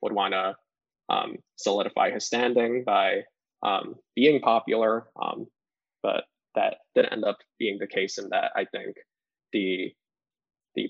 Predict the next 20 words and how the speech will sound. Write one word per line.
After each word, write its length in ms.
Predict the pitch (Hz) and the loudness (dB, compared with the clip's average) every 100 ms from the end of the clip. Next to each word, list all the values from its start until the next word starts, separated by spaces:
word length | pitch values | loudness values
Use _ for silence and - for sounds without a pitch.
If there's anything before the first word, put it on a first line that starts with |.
| - | 0
political 340 | 117 123 117 | 4 4 4
motivation 640 | 113 107 107 104 104 104 | 2 0 0 -2 -2 -4
in 160 | 98 101 | -6 -6
mind 320 | 95 95 95 | -4 -4 -6
was 180 | 98 95 | -6 -2
that 260 | 98 - - | 0 0 -2
it 80 | 104 | 0
would 240 | 95 92 - _ _ _ _ | 0 -2 -8 _ _ _ _
be 140 | 113 | -2
bad 380 | 101 110 104 101 - | 4 6 6 2 2
for 200 | 107 101 | 0 2
Japan's 580 | 113 - 104 101 101 - | -2 -2 -4 -4 -6 -6
image 560 | 110 101 92 95 - - _ | -6 -4 -4 -6 -10 -12 _
to 80 | - | -6
the 80 | 101 | -4
world 480 | - - - - - | -2 0 -2 -4 -8
to 100 | - | -10
cancel 380 | - - - - | -6 -6 -6 -6
the 80 | |
games. 580 | - 55 57 - - - | -4 -6 -8 -12 -14 -18